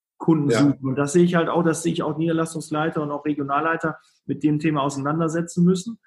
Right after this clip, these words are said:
Speaker 1: Aber ich habe es ja auch mitbekommen, es sind natürlich sehr viele Führungskräfte in der Zeitarbeit und auch Geschäftsführer schon älter. Und die muss man natürlich für diese Dinge langsam öffnen. Dein Vortrag, äh, Digital,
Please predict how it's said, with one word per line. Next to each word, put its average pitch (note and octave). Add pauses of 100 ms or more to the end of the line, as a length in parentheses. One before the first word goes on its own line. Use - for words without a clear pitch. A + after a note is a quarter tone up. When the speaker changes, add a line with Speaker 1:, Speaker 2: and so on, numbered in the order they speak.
(260)
Speaker 1:
Aber D#3
ich D#3
habe E3
es -
ja C#3
auch E3
mitbekommen, F#3 (500)
es C#3
sind E3+
natürlich F3
sehr E3
viele E3+
Führungskräfte F3
in F3
der E3
Zeitarbeit E3+
und C#3+
auch C#3
Geschäftsführer F3+ (340)
schon E3+
älter. D#3 (280)
Und B2+
die C#3+
muss F3
man E3
natürlich E3+
für D3
diese E3
Dinge F3+ (1160)
langsam F#3+
öffnen. F3+ (340)
Dein D3+
Vortrag, F3
äh, D#3
Digital, D3+